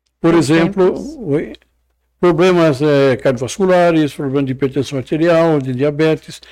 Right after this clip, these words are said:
Speaker 1: que desenvolve ao longo, ao longo do tempo, né? Mas a criança, quando nasce nessa situação, ela pode ter problema de aprendizagem,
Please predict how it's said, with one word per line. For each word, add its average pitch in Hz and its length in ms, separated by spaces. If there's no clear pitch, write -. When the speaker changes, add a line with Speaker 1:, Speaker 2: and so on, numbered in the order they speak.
Speaker 1:
que 180 160
desenvolve 170 680
ao 175 100
longo, 190 380
ao 151 140
longo 160 560
do 139 120
tempo, 139 320
né? 143 220
Mas 202 400
a 202 80
criança, 202 420
quando 180 300
nasce 147 380
nessa 139 260
situação, 165 680
ela 160 140
pode 151 240
ter 143 60
problema 139 340
de 135 80
aprendizagem, 127 840